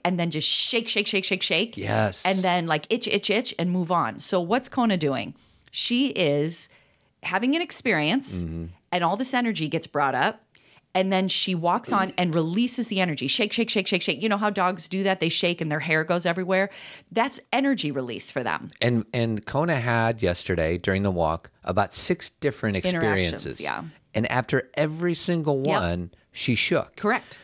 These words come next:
Speaker 2: And that is the one thing that us humans,
Speaker 1: We don't
Speaker 2: especially
Speaker 1: do it.
Speaker 2: us men,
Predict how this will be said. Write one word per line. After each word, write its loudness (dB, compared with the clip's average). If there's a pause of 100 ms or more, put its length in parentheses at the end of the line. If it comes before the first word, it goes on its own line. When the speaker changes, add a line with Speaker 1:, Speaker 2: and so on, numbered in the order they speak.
(140)
Speaker 2:
And 0
that 2
is 0
the 4
one 2
thing 2
that 2
us 0
humans, 0
Speaker 1:
We 2
don't 0
Speaker 2:
especially 2
Speaker 1:
do -4
it. -2
Speaker 2:
us 0
men, 2